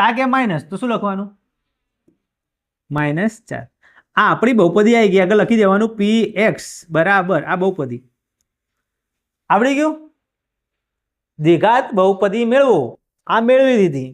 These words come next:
બહુપદી કઈ છે? ચાર એક્સ નો વર્ગ માઇનસ એક્સ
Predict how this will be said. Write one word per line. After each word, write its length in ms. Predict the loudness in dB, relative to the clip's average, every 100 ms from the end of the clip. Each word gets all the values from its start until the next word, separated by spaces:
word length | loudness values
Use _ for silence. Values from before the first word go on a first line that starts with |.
| -4
બહુપદી 360 | -2 0 0 0
કઈ 160 | 0 0
છે? 80 | -4 -4 -12 _ _ _ _ _ 0
ચાર 260 | 2 2 0
એક્સ 140 | -4 -4 -2
નો 80 | 0 2
વર્ગ 240 | 2 0 -6 _ _ -4
માઇનસ 400 | -2 0 0 -2 -4 -4 -2
એક્સ 140 | -2